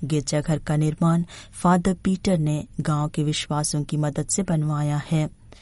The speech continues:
स्लोवाकिया में जन्मे धर्म प्रांत पुरोहित ने अपना जीवन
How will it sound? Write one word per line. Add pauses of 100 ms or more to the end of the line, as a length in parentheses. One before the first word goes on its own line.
(360)
स्लोवाकिया
में
जन्मे
धर्म
प्रांत
पुरोहित
ने
अपना
जीवन